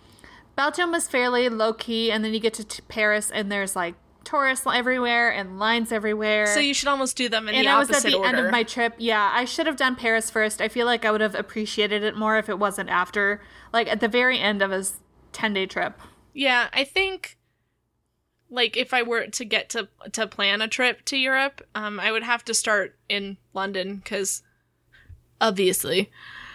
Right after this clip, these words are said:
Speaker 2: Um,
Speaker 1: Obviously.
Speaker 2: and then do Paris because of Paris Disneyland, and also the way that they make ham and cheese sandwiches over there is just top notch.
Speaker 1: Oh man, that was, like,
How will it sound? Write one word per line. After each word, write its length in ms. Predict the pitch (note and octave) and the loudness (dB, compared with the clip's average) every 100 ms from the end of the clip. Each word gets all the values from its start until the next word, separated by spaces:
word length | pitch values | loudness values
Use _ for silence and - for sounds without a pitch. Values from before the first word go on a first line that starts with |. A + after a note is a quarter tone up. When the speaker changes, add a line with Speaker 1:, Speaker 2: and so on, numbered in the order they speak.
| - - - | -20 -20 -4
Speaker 2:
Um, 180 | A#3 A3+ | 2 2
Speaker 1:
Obviously. 280 | G3+ G3 A3+ | 2 -4 0
Speaker 2:
and 200 | A3+ A#3 | 0 0
then 320 | C4 C4+ C4+ | 0 0 -2
do 320 | B3 B3+ A#3+ A#3 _ | -2 0 0 -4 _
Paris 600 | - B3+ A#3 A3 G#3 - | -6 0 2 4 2 0
because 560 | - A#3+ - B3 A#3 G#3+ | 0 -2 0 0 0 0
of 160 | A3 G#3 | -2 -2
Paris 420 | A3+ A3+ G#3 - | 0 2 2 0
Disneyland, 580 | A3 A3 A3 G3+ G#3 G#3 | -2 -2 -4 -2 -4 -4
and 120 | G3 | -6
also 440 | G#3+ B3 D#4+ E4 | -4 -2 0 -2
the 120 | C#4 | 0
way 160 | A#3+ A#3 | 2 2
that 120 | A#3 | 2
they 120 | A#3 | 0
make 240 | A3 A3 G#3+ | 0 0 -2
ham 180 | G#3+ G#3+ | 0 0
and 100 | G#3+ | 0
cheese 240 | A#3+ A3 | -2 0
sandwiches 520 | - G#3 A3+ A3+ D4+ C4+ | 2 2 0 -2 -2 0
over 220 | C#4+ D4 | 0 2
there 260 | D4 D4+ | 2 2
is 380 | D4 - G3 G3+ | 2 0 -2 -2
just 240 | - G3 - | -4 -6 -6
top 320 | D4 F#4 - | 0 0 0
notch. 520 | G#3+ E3+ D3+ - - - | 0 0 -2 -2 -4 -4
Speaker 1:
Oh 360 | A#3+ B3 A#3+ A3+ | -2 0 0 0
man, 380 | A3 A3 G3+ | 0 0 0
that 140 | G3+ A3+ | 0 -2
was, 180 | B3+ B3+ | -2 -2
like, 260 | A#3 A3 | -2 -4